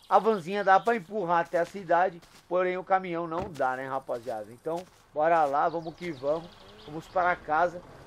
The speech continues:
vamos guardar as coisas. E o vídeo de hoje ficou, né? O vídeo de hoje, não, o vídeo de agora. Nossa, a vanzinha ficou toda amassada com as nossas brincadeiras aí.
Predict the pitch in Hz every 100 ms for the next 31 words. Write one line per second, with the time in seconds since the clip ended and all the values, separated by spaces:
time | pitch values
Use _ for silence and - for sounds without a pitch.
0 | - 165 180 165 185 175 180 196 190 180
1 | 185 175 170 - - - - - 202 214
2 | 156 185 185 180 190 180 165 170 - -
3 | - 185 - - 175 156 - - - 156
4 | 165 - 143 165 151 147 180 180 180 180
5 | 175 165 180 185 202 147 139 139 151 -
6 | 151 139 131 156 - 147 143 156 185 185
7 | 175 147 156 156 151 147 143 156 156 170
8 | 165 131 139 147 135